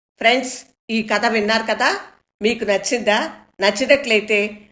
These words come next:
లైక్ చేయండి, ఇంకా మీ స్నేహితులకి, బంధువులకి షేర్ చేయండి. నా ఛానల్ సబ్స్క్రైబ్ చేయనట్లయితే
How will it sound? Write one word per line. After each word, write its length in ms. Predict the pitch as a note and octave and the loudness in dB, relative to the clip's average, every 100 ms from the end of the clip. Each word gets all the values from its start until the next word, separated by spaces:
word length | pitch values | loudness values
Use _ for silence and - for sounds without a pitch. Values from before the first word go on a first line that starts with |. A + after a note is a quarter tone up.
| - | -2
లైక్ 380 | F#3+ G3+ G#3+ - | 4 4 2 0
చేయండి, 400 | A3 G3+ G3 G3 G#3+ - - _ - | 2 2 2 0 -2 -12 -20 _ -4
ఇంకా 320 | G#3+ A3 A3+ | -2 2 4
మీ 180 | G3+ G3+ | 4 -2
స్నేహితులకి, 800 | - G#3 G#3 D#4+ A3 G3+ G#3+ G#3 | -2 -4 -2 -4 -6 -6 -4 -6
బంధువులకి 720 | G3+ F3+ F#3 G3+ G3 G3 F#3+ F#3+ - - - | -2 -2 0 0 0 0 -4 -6 -10 -20 -12
షేర్ 460 | - A#3 C4 B3+ A#3+ | 0 4 4 2 0
చేయండి. 600 | G3+ F#3 F3+ F#3 F#3 - _ _ | 0 0 -2 -4 -6 -16 _ _
నా 100 | G3 | -4
ఛానల్ 460 | G3 G3 F#3 G#3 A3 | -4 0 0 2 0
సబ్స్క్రైబ్ 640 | G#3+ - - G#3+ G#3 G#3 | -2 -6 -4 -2 -2 -2
చేయనట్లయితే 640 | F#3+ F3+ F3+ - F3 F3 | -2 -2 -2 -2 -4 -2